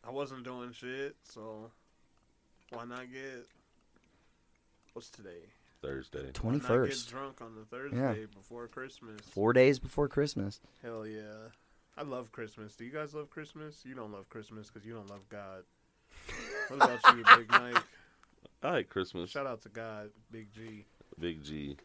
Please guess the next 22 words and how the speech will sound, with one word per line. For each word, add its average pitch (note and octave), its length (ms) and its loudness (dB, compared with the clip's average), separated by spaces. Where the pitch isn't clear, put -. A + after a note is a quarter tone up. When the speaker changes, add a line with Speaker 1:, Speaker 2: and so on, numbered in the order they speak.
Speaker 3:
He's D3 200 2
not E3 180 6
listening A#2 380 6
to F#2 60 2
this F2 140 0
podcast, - 580 2
for - 80 -2
the - 80 6
Speaker 1:
He F2 40 6
Speaker 3:
record. F2 200 6
Speaker 1:
listens C3+ 140 -6
to C3+ 100 -12
me C3 200 -8
all A#2 260 -6
the A2+ 100 -10
time. G#2+ 420 -12
He A#2+ 80 -10
loves G#2+ 400 -10
me. G2 300 -18
Speaker 2:
I'm A#2 80 4
pretty C3+ 240 4
sure F#2 380 2